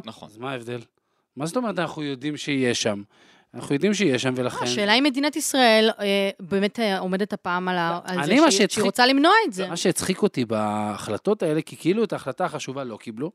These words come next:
Speaker 2: שזה החלטה, שאם יקרה משהו בהר הבית, שכולל דגלי חמאס,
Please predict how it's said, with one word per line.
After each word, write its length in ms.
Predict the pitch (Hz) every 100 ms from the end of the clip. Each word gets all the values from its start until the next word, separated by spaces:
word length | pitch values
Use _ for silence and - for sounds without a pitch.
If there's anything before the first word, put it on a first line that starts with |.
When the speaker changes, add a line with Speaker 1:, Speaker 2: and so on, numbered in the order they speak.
| _ _ _ _ _ _
Speaker 2:
שזה 300 | - 131 170
החלטה, 440 | 185 151 - 156 117 - _
שאם 320 | - 214 311 349
יקרה 220 | - 254
משהו 260 | 226 220 220
בהר 200 | 190 190
הבית, 360 | 160 170 135
שכולל 500 | - - 160 170 151
דגלי 320 | 120 143 165
חמאס, 680 | 165 170 170 165 156 147 -